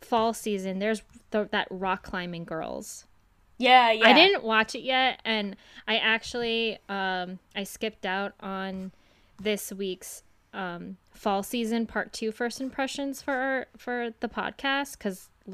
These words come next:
Speaker 1: real
Speaker 2: Mm-hmm.
Speaker 1: life, I got busy and stuff.
Speaker 2: Yeah.
Speaker 1: <laughs> And I was listening, I, I was recently listening to some and Nick talk about it, and they're like, "The animation sucks." <laughs> And Sam's like, "I'm not
Speaker 2: <laughs>
Speaker 1: gonna finish watching it." And then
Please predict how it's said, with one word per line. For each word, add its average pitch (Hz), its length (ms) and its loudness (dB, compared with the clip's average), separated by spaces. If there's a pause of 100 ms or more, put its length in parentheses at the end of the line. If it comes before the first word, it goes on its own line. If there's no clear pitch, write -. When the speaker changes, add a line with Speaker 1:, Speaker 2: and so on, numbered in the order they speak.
Speaker 1:
real 233 180 2
Speaker 2:
Mm-hmm. 185 80 -2
Speaker 1:
life, 185 420 0 (240)
I 196 120 -2
got 185 180 -4
busy 185 320 -2
and 220 120 -4
stuff. 247 360 -4 (580)
Speaker 2:
Yeah. 202 160 0
Speaker 1:
<laughs> 320 140 8
And 240 100 6
I 220 140 4
was 220 180 -2
listening, 190 380 -6
I, 190 200 -6 (140)
I 196 60 -6
was 190 180 -8
recently 190 340 -8
listening 185 400 -8
to - 140 -10
some 180 400 -6
and 185 220 -6
Nick - 180 -12
talk - 260 -12
about - 220 -6
it, - 40 -8
and 196 100 -10
they're 196 140 -6
like, - 300 -8 (440)
"The 285 80 -2
animation 294 680 6
sucks." - 640 -2
<laughs> - 60 -20
And 262 260 2
Sam's 214 280 -2
like, 208 180 2
"I'm 294 320 10
not 247 280 10
Speaker 2:
<laughs> - 20 0
Speaker 1:
gonna 208 200 2
finish 196 440 -6
watching 185 400 -6
it." 180 220 -10
And 247 180 -6 (100)
then 269 280 -4